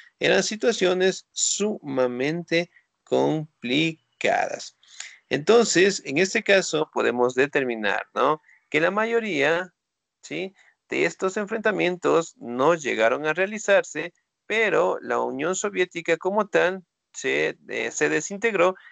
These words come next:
y además de ello, eventualmente Rusia sigue en constante crecimiento. Entonces, eran pequeños, eh, temas, en este caso, ¿no?,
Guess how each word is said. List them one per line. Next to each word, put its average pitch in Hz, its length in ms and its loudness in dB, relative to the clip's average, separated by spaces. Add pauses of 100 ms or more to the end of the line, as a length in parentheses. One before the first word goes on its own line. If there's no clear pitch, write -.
(140)
y - 80 0
además 226 380 2
de 190 160 4
ello, 160 440 -4
eventualmente 160 800 -4
Rusia 170 500 0
sigue 131 240 -4
en 127 80 -4
constante 123 540 -4
crecimiento. 110 640 -6
Entonces, 190 420 0 (300)
eran 226 240 2
pequeños, 208 800 0
eh, 127 460 2
temas, 147 460 0
en 123 80 -12
este 127 200 -8
caso, 123 360 0
¿no?, 143 320 -4